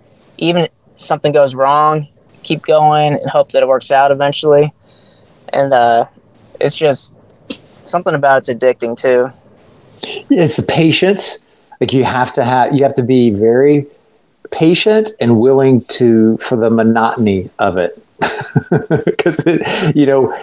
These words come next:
Speaker 2: you get to the point where those guys late in the race, they were so good. Like, you could look at the timer and, like, "Yep, they'll be here in less
Speaker 1: Yep.
Speaker 2: than a minute." And sure enough,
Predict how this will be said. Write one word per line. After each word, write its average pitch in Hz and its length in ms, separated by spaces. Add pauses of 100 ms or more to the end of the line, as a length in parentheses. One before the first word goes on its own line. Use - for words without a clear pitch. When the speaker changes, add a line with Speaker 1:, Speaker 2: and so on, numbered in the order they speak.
(120)
Speaker 2:
you 135 200
get 156 280
to 147 80
the 135 140
point 139 300
where 123 180
those 131 260
guys 131 600 (300)
late 123 260
in 131 60
the 120 100
race, 113 400
they 120 260
were 117 200
so 117 640
good. 107 520 (400)
Like, 107 120
you 139 120
could 139 160
look 135 340
at 147 100
the 127 80
timer 110 640 (120)
and, 110 100
like, 110 160
"Yep, 131 160
they'll 123 100
be 107 200
here 113 180
in 101 260 (200)
less 110 140
Speaker 1:
Yep. 139 120
Speaker 2:
than 98 100
a - 20
minute." 101 340 (100)
And 104 180
sure 120 240
enough, 107 420